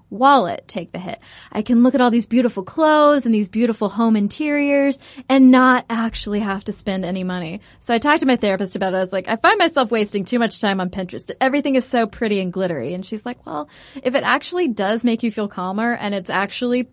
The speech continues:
preventing you from going out and spending hundreds of dollars that you don't have at the store, I mean, maybe let yourself do it for, like, five or ten minutes at a time.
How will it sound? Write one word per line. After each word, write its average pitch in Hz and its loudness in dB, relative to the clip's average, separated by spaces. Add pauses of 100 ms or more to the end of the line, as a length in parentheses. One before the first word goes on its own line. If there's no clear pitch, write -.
(140)
preventing 220 -2
you 233 -2
from 226 -4
going 202 -4
out 202 -4
and 190 -8
spending 220 -4
hundreds 277 -2
of 277 -4
dollars 294 0
that 240 -6
you 262 0
don't 285 0
have 277 0
at 277 -4
the - -20
store, 311 -2 (840)
I 277 -8
mean, 294 0
maybe 262 2
let 285 0
yourself 285 -2
do 233 0
it 262 0
for, 226 -4
like, 214 -2
five 202 -2
or 233 0
ten 220 -2
minutes 208 -2
at 202 -4
a 190 -2
time. 190 -4